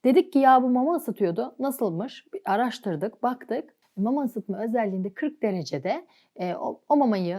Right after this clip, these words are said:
suyunu ideal sıcaklığa kendisi getiriyor bu alet ve siz rahatlıkla sadece formül mamanızı biberonun içine döküp rahatlıkla bebeğinize içirebiliyorsunuz. Peki, e, şunun gibi yorumlar okumuştum ben internette. "Ya bu çok geç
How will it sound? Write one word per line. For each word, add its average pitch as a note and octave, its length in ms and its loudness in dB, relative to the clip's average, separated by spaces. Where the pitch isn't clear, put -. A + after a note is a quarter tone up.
suyunu A3 540 -2
ideal A#3+ 300 -2
sıcaklığa F3 520 -6
kendisi F#3+ 480 -6
getiriyor C#4 460 -2
bu D4 140 -4
alet C#4+ 380 -4
ve A3+ 140 0
siz C4 320 -2
rahatlıkla B3+ 520 -4
sadece G#3+ 680 -4
formül A#3+ 280 -2
mamanızı E3 580 -6
biberonun A3 400 0
içine D#3+ 440 -10
döküp D4+ 500 -8
rahatlıkla A#3+ 500 -6
bebeğinize G#3+ 500 -4
içirebiliyorsunuz. A3 1040 -6
Peki, D#4+ 360 0
e, F#3 300 -2
şunun F4+ 300 0
gibi E4+ 160 6
yorumlar D4 360 4
okumuştum F#3 480 -2
ben E3+ 120 -4
internette. E3+ 840 -8
"Ya G3 240 -4
bu C#4+ 460 -2
çok - 380 0
geç C4+ 380 0